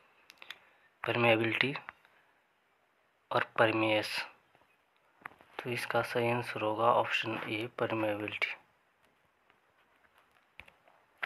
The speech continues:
तो next है, किसी पदार्थ का वो गुण जो चुंबकीय flux को बनने का विरोध करता है, उसे हम किस नाम से जानते हैं?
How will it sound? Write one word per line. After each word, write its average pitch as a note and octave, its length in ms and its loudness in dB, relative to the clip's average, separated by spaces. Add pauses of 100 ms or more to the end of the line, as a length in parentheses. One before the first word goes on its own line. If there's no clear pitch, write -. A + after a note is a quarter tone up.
(1400)
तो B2 80 -6
next B2+ 300 -2
है, B2 60 0
किसी - 220 -2
पदार्थ C3+ 280 8
का A#2+ 140 6
वो C3 180 6
गुण A#2+ 180 2
जो A#2+ 100 -2
चुंबकीय A#2+ 420 2
flux - 360 -2
को B2 220 2
बनने A#2 400 4
का A#2 120 4
विरोध A#2 300 0
करता A2 300 2
है, A#2+ 120 6
उसे B2+ 260 -2
हम A2+ 120 2
किस - 260 -2
नाम A2 160 6
से A#2 120 -4
जानते G#2 340 0
हैं? G#2 160 -10